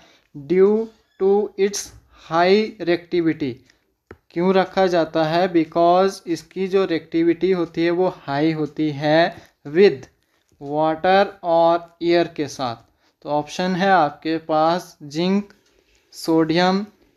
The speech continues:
कैल्शियम और मैग्नीशियम। तो इसका जो करेक्ट आंसर हो जाएगा which is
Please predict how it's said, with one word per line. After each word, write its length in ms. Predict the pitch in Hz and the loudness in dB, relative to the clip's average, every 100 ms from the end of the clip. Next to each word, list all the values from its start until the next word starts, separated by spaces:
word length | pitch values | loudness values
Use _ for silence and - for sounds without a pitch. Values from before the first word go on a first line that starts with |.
| _ _ _ _ _ | _ _ _ _ _
कैल्शियम 680 | 165 160 156 - 180 185 196 - _ - | 0 0 -2 -2 0 0 -2 -8 _ -10
और 480 | 165 160 165 165 - _ - | -2 2 2 2 -4 _ -10
मैग्नीशियम। 720 | 170 165 165 147 - 139 120 - - - - | -4 -2 -2 -2 -4 -8 -10 -12 -20 -20 -12
तो 60 | |
इसका 260 | 147 - 180 | -12 -4 -2
जो 140 | 190 | 0
करेक्ट 420 | 196 185 180 175 175 | 0 0 0 -2 -6
आंसर 340 | 165 165 185 | -4 -2 -2
हो 140 | 180 | 0
जाएगा 480 | 160 156 151 147 165 185 | 2 2 2 2 2 2
which 240 | 165 135 | 0 -2
is 280 | 170 180 180 | 0 0 -4